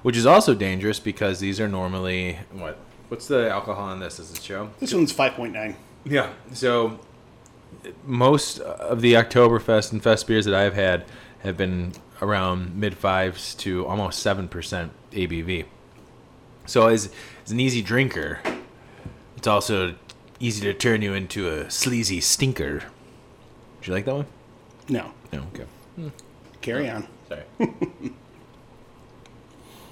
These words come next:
Speaker 2: Yeah, and I mean, Spaten makes other beers that I do enjoy, but yeah, this October, Oktoberfest is pretty solid, so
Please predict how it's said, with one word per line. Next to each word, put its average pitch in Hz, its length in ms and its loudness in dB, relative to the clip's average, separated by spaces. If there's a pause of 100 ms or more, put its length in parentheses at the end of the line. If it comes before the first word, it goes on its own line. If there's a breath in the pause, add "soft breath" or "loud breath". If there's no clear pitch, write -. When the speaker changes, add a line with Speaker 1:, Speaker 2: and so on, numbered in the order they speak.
(600 loud breath)
Speaker 2:
Yeah, 202 120 10
and 190 180 4
I 220 40 4
mean, 180 160 6
Spaten 196 300 6
makes 214 220 6
other 135 140 4
beers 113 260 -2
that 117 100 -2
I 117 60 2
do 113 380 0
enjoy, 117 560 0
but 101 240 -6 (500)
yeah, 127 120 0
this 147 180 0
October, 147 460 -2 (160)
Oktoberfest 120 640 2
is 110 60 -10
pretty 113 200 -6
solid, 98 460 -2
so 101 300 -6